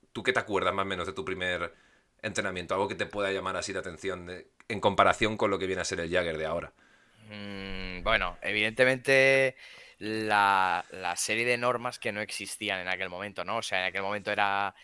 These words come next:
Speaker 2: entrabas al campo, em, y bueno, pues sabías lo que había que hacer, que era pegar al, tocar al rival, eh, agacharte cinco u ocho piedras en función de lo que te golpease, pero, pero no había, en fin,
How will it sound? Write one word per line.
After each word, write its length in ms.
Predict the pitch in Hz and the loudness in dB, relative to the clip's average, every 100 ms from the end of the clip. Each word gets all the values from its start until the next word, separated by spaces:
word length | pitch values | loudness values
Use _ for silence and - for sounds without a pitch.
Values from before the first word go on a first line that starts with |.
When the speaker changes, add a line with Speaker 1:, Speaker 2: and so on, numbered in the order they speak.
| - _ | -20 _
Speaker 2:
entrabas 420 | 104 101 104 110 | -12 -2 0 0
al 140 | 113 107 | -2 -2
campo, 720 | 120 123 - 147 160 190 190 _ | -2 -2 -6 -4 -4 -6 -16 _
em, 1000 | 98 95 95 92 92 90 92 92 90 90 _ _ _ | -10 -6 -6 -6 -6 -8 -10 -12 -18 -20 _ _ _
y 220 | 92 92 | -16 -8
bueno, 260 | 107 107 - _ - | -6 -8 -10 _ -16
pues 320 | 98 98 - | -12 -10 -10
sabías 480 | - 101 110 113 127 | -2 2 4 4 2
lo 100 | 117 | 2
que 80 | |
había 160 | 117 113 | 4 4
que 60 | 107 | 2
hacer, 200 | 123 104 | 0 0
que 80 | |
era 140 | 110 101 | 2 2
pegar 340 | 92 95 101 | 0 0 2
al, 460 | 104 104 104 107 104 - - | 4 2 0 -4 -8 -16 -10
tocar 260 | 110 107 107 | -6 -2 0
al 120 | 110 | 0
rival, 560 | 110 107 117 139 151 160 - - | 0 -2 0 0 -2 -8 -18 -12
eh, 840 | 101 104 101 98 98 98 95 98 - _ | -4 -2 -2 -2 -2 -2 -4 -6 -10 _
agacharte 540 | - 98 98 113 - 110 | -8 -4 -2 -4 -6 -10
cinco 460 | 117 113 - 107 104 | -12 -14 -4 -4 -2
u 120 | 107 | -4
ocho 240 | 107 - | -6 -6
piedras 500 | 98 113 123 131 135 | -6 -4 -2 -2 -4
en 60 | 113 | -10
función 300 | - 104 104 | -16 -14 -8
de 60 | 107 | -6
lo 60 | |
que 60 | 104 | -4
te 60 | |
golpease, 460 | 101 107 117 117 - | -4 -4 -2 -2 -4
pero, 320 | - 98 92 - _ | -6 -6 -6 -8 _
pero 180 | 95 92 | -10 -8
no 220 | 95 101 | -4 -2
había, 640 | 95 90 95 92 87 85 80 _ _ _ _ | -2 -2 -2 0 0 -2 -8 _ _ _ _
en 120 | 82 | -14
fin, 380 | - 98 85 | -8 -8 -8